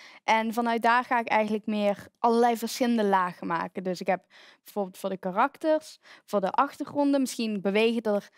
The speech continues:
elementen in de achtergrond zelf, dan heb ik daar ook nog verschillende lagen voor. En als ik al die lagen heb, en dat maak ik dan in Photoshop, op een, ehm, het heet een Cintiq, een soort van scherm waar je direct op kan tekenen. Dus ik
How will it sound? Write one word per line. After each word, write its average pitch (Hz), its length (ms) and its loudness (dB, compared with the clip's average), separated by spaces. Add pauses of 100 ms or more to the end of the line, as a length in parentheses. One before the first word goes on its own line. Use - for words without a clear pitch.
(160)
elementen 208 560 0
in 269 160 2
de 240 60 2
achtergrond 185 420 -4
zelf, 294 300 2
dan 240 100 -4
heb 202 100 -4
ik 202 60 -4
daar 190 180 0
ook 320 180 2
nog 320 120 0
verschillende 269 440 -2
lagen 254 280 0
voor. 233 200 -8
En 233 120 -4
als 214 120 -6
ik 220 100 -12
al 247 180 2
die 247 120 -4
lagen 208 340 0
heb, 208 220 -2
en - 200 -8
dat 180 200 -4
maak 185 180 -4
ik 180 60 -14
dan 175 140 -4
in 208 180 -6
Photoshop, 226 840 -4 (420)
op 208 220 -2
een, 202 260 -2
ehm, 185 420 -2 (380)
het 208 100 -2
heet 269 180 2
een 320 140 2
Cintiq, 254 680 -2
een 214 80 -16
soort 254 180 -2
van 226 420 0 (540)
scherm 285 500 0
waar 262 160 4
je 233 100 0
direct 233 440 0
op 226 120 -6
kan 202 200 -4
tekenen. 190 460 -4
Dus 185 160 -6
ik 196 100 -6